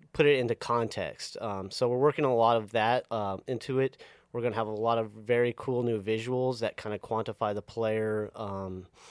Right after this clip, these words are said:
in a, at a league level. We're gonna have breakdowns of StatCast year to year. Um, for pitchers, it'll be year to year and pitch types,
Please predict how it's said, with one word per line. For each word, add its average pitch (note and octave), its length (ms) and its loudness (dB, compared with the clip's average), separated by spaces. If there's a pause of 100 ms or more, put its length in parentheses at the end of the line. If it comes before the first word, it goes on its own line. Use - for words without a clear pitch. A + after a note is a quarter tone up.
(420)
in A#2+ 180 2
a, A2+ 560 0 (300)
at A2 100 -2
a G#2 60 -2
league C3+ 320 -2
level. D3+ 520 6 (120)
We're B2 200 -4
gonna A2+ 160 0
have A2+ 220 0
breakdowns A#2 560 2
of G2+ 60 -14
StatCast A2 680 -2
year A2+ 160 0
to G#2 60 -6
year. A2 720 0
Um, G2 420 -6 (260)
for A#2 120 -8
pitchers, A2+ 400 -2
it'll G#2 100 -4
be G2 340 -8
year A#2 140 -4
to A#2 60 -6
year G#2 400 -2
and A2 280 -2
pitch - 280 -8
types, - 500 0